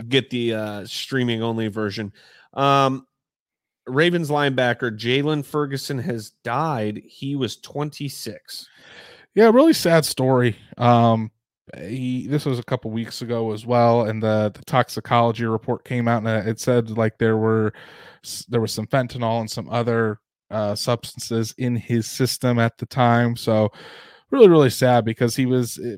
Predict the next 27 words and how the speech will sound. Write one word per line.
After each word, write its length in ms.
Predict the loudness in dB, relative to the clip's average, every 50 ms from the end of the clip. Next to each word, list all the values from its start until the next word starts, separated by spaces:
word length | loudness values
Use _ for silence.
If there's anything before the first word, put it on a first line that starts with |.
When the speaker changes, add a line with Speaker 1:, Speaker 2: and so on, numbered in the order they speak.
| -10
Speaker 1:
from 200 | -8 -6 -2 0
all 140 | 2 2 2
accounts, 600 | 2 -2 -4 -4 -2 -2 -4 -4 -6 -8 -10 -12 _ _
it 80 | -14 -10
seemed 240 | -8 -6 -4 -2 0
like 160 | -2 -2 -2
he 100 | -4 -4
was 140 | -4 -4 -6
a 60 | -6
good 220 | -6 -8 -8 -8
teammate, 540 | -10 -12 -8 -6 -4 -2 -2 0 -2 -2 -4 _ -14 -14
uh, 220 | -10 -8 -6 -8 -8 -10 _ _ _ -10
Speaker 2:
Mm-hmm. 580 | -10 -8 -8 -8 -10 -10 -10 -8 -8 -8 -6 -4
Speaker 1:
a, 260 | -2 -2 -2 -2 -4
a 40 | -6
family 520 | -6 -4 -2 -2 0 0 0 0 0 0
man. 420 | 0 0 0 2 2 2 0 0 -2
But, 380 | -2 -2 -2 -2 -2 -4 -2
uh, 240 | 0 2 2 2 0 -2 _ _ _ _ _ _ _ -2
yeah, 280 | 0 2 2 2 0 -4 _ _ _ _ _ _ _ -20 _ _
messing 280 | -4 -4 -4 -2 -2 -2
with 80 | 2
that 180 | 2 2 0 0
kind 240 | -2 -4 -4 -2 -2
of 80 | -4
stuff, 380 | -2 0 2 2 2 2 0 -4
it's 320 | -6 -6 -8 -12 -12 -12